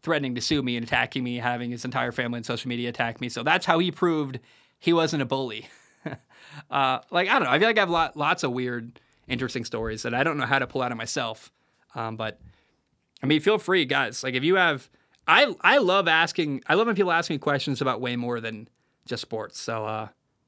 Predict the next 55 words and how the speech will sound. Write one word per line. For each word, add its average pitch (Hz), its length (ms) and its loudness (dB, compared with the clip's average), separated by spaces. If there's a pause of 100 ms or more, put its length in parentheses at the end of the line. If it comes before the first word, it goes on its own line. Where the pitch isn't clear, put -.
anytime 175 460 2
you 139 80 2
want. 135 240 -4 (600)
D 208 260 2
Ms 196 120 -4
are 175 120 2
open. 190 320 -2
Questions 180 440 -2
are 151 120 -2
open, 143 300 -2
man. 131 340 -4 (440)
Uh, 123 200 2
on 143 120 2
these 220 160 0
threads 165 300 0
for 147 140 -2
Strong 143 240 -2
Opinion 131 240 -2
Sports, 131 380 -6
the 123 80 -6
Patreon 127 460 -4
questions, 120 400 -6
feel 233 160 -4
free 294 160 -4
to 190 60 -2
ask 143 260 -4
anything. 127 300 -6
I 135 60 -6
think 180 120 -4
it's 156 100 -6
really 139 160 -2
fun 120 240 -6
to 90 180 -10 (640)
talk - 240 -4
about 113 260 -6
way 135 160 0
more 120 200 -2
than 110 120 -10
just 113 140 -12
sports. - 340 -12
So 131 100 -6
I - 80 0
love 208 220 6
you. 208 80 4
I 190 60 4
appreciate 175 440 0
you. 170 80 0
I'll 190 120 -2
talk 196 280 0
to 180 60 0
you 151 80 4
tomorrow 127 560 -2 (400)
on, 120 180 -2
uh, 113 80 -4
Wednesday. 113 640 -6